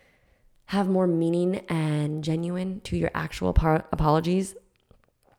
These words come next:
and use this in your life. You don't need to keep apologizing. And I hope you take this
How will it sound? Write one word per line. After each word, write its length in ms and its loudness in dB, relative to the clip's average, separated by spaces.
and 440 0
use 220 0
this 140 0
in 60 0
your 140 2
life. 400 0
You 100 2
don't 120 6
need 180 2
to 140 -18
keep 140 -2
apologizing. 680 0
And 140 6
I 60 8
hope 200 6
you 140 0
take 260 0
this 300 0